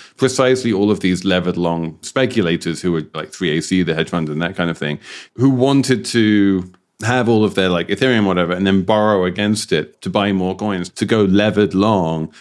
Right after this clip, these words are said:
to maximize their returns in a bull market. That's clearly a very risky move for them. But lending against those risky people,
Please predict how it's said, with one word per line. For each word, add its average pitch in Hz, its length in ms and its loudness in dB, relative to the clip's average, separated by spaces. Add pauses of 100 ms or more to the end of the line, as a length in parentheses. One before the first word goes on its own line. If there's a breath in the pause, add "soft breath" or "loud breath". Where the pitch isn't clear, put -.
(120)
to 110 100 -2
maximize 101 720 0
their 107 200 2
returns 87 460 0
in 87 140 0
a 82 60 0
bull 131 200 2
market. - 600 -6
That's 139 340 -2
clearly 135 640 2
a 101 60 4
very 90 340 0
risky 80 380 -6
move 73 320 -4
for - 180 -2
them. 71 460 -4 (260)
But 131 120 2
lending 175 500 4
against 123 680 -2
those 80 480 -2 (600)
risky 87 320 -2
people, 71 520 -6